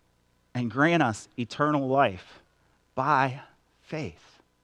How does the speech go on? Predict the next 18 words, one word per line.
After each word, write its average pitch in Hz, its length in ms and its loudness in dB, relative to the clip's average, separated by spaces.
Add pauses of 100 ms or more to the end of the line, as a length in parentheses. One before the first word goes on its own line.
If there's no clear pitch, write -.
(1120)
This 151 160 0
miraculous 190 560 8
birth 185 360 6
should 151 220 -2
be 147 100 -2
proof 202 340 -2
enough 180 380 4
that 151 160 -2
God 139 300 6
kept 156 240 2
his 139 120 -6
promise, 175 420 2
but 156 220 0
we 196 140 2
can 196 220 4
also 202 480 8
have 151 260 2
hope 214 440 4